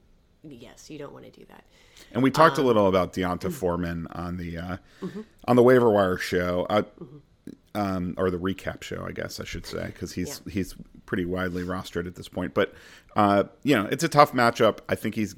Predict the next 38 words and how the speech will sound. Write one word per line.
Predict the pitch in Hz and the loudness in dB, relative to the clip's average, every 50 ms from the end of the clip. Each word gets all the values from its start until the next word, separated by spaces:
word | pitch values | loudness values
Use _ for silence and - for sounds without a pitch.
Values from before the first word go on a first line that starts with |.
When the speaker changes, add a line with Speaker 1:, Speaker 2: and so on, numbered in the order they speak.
| - - | -18 -8
Speaker 2:
kinda | - 107 98 98 | -2 -2 0 0
game | 85 80 92 92 92 90 | 0 -2 -4 -4 -4 -4
script | - - - 90 - - | -4 -4 -4 -4 -4 -6
dependent, | 92 - - 92 85 85 85 85 - - | -14 -12 -8 -8 -6 -6 -6 -6 -8 -10
so | - - | -10 -8
that | 90 87 - - | -8 -6 -6 -6
makes | 90 87 - - | -6 -8 -8 -6
me | - 90 85 82 | -6 -4 -4 -4
a | 73 80 | -4 -2
little | 90 104 104 98 92 | -2 0 0 0 -2
concerned | - 90 80 - - 90 82 85 85 - | -2 -6 -10 -8 -6 -6 -6 -6 -6 -8
'cause | - 92 82 | -10 -10 -10
the | 87 87 | -10 -6
Titans | - - 92 80 82 90 | -4 -2 -2 -2 -4 -6
are | 98 85 87 92 - - | -4 -2 -2 -2 -2 -2
underdogs | 92 87 87 92 90 92 90 87 87 85 - - | -4 -4 -4 -6 -6 -6 -8 -8 -8 -10 -10 -10
in | 82 85 | -10 -10
this | 85 - - - | -10 -10 -12 -12
game. | - 90 87 87 87 87 90 - _ - - - _ _ _ - | -12 -10 -8 -8 -8 -8 -10 -12 _ -20 -20 -20 _ _ _ -8
Uh, | - 90 85 - | -6 -4 -2 -2
it | 131 - | -2 -2
should | - - - - | -2 -2 -2 -2
be | - - | 0 -2
a | 117 - | -2 -2
pretty | - - - 113 101 87 | -2 -2 -2 -2 0 -2
close | 82 - - - 82 92 95 - | -4 -6 -8 -4 -4 -4 -4 -4
game, | - 120 117 110 110 110 | -2 -2 0 0 0 0
though. | 110 110 107 107 | 0 2 2 2
I | |
mean, | 101 92 87 87 | 0 -2 -2 -4
San | - 101 101 | -2 -2 -4
Francisco | - - 87 - - 92 - - 92 85 80 | -4 -4 -10 -10 -10 -12 -8 -4 -4 -2 -2
is | 80 90 | -2 -4
not | 90 85 87 - | -6 -10 -10 -12
the | - | -14
kind | - - 78 | -12 -12 -12
of | 82 - | -12 -10
team | - - 87 85 82 | -8 -8 -8 -8 -8